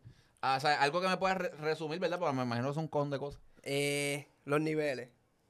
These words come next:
Speaker 2: No, tratar de no repetir mucho lo mismo. La musicalidad es lo más importante porque a ti no te ponen, a ti no te dan a escoger las canciones que tú quieres.
Speaker 1: Eso es random.
Speaker 2: Eso es random.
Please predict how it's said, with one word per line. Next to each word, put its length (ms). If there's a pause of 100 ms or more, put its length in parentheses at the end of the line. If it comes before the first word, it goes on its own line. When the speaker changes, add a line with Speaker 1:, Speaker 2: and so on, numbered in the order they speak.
(1160)
Speaker 2:
No, 400
tratar 380
de 100
no 100
repetir 800 (160)
mucho 540
lo 120
mismo. 360 (800)
La 340
musicalidad 1800 (840)
es 260
lo 140
más 300
importante 600
porque 380
a 140
ti 100
no 140
te 100
ponen, 420
a 80
ti 80
no 80
te 80
dan 120
a 40
escoger 280
las 100
canciones 300
que 100
tú 100
quieres. 300
Speaker 1:
Eso 140
es 80
random. 440
Speaker 2:
Eso 260
es 60
random. 440